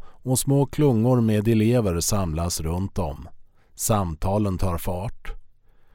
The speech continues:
Flera av politikerna hamnar snabbt i längre samtal med elever.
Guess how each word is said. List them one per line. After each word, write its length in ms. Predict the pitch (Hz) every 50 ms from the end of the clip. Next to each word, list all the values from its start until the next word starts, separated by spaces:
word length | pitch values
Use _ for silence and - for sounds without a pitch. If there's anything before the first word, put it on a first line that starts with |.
| _ - -
Flera 440 | - - - 127 127 120 120 117 123
av 140 | 123 120 113
politikerna 760 | 107 - 123 113 110 95 90 - - 107 - 110 110 107 101
hamnar 420 | 107 113 104 98 98 104 107 107
snabbt 440 | - - 104 101 101 101 - - -
i 60 | 101
längre 440 | 98 104 104 113 113 113 110 110 104
samtal 600 | - - 117 98 87 82 - - 101 92 90 92
med 240 | 95 95 92 92 90
elever. 680 | 98 98 95 90 87 90 92 95 101 104 101 101 -